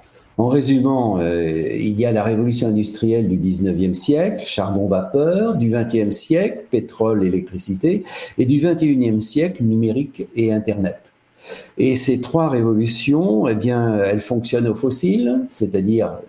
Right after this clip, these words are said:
assurent, euh, malheureusement un dérèglement climatique important,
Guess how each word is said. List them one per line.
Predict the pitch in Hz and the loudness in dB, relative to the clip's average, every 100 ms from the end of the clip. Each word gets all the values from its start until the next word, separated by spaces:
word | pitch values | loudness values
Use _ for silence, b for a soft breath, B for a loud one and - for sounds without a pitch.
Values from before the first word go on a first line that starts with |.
| - | -2
assurent, | 110 113 - 123 107 | -2 -2 -2 0 2
euh, | 95 92 B B B - | 0 -4 B B B 0
malheureusement | 110 123 113 113 113 117 95 | 2 2 2 2 0 0 0
un | 90 | 0
dérèglement | 82 131 123 113 113 113 | 0 2 0 0 0 -2
climatique | 107 95 95 98 95 | -2 -4 -2 -4 -4
important, | 92 92 - 151 175 202 | -2 -4 -2 0 0 0